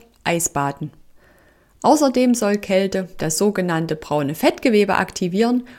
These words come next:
und somit kurbelt Kälte unseren Stoffwechsel an.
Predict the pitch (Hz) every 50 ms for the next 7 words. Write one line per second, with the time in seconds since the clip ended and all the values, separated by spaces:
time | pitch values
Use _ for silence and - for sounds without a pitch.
0 | - - - 180 - - 247 311 320 285 285 285 - - - _ _ - - 208
1 | 202 202 208 180 160 - - - 233 262 285 285 - 233 233 240 233 - - 190
2 | 175 165 165 - - 262 269 - - - 165 160 - 147 143 - - - 151 143
3 | - 139 143 147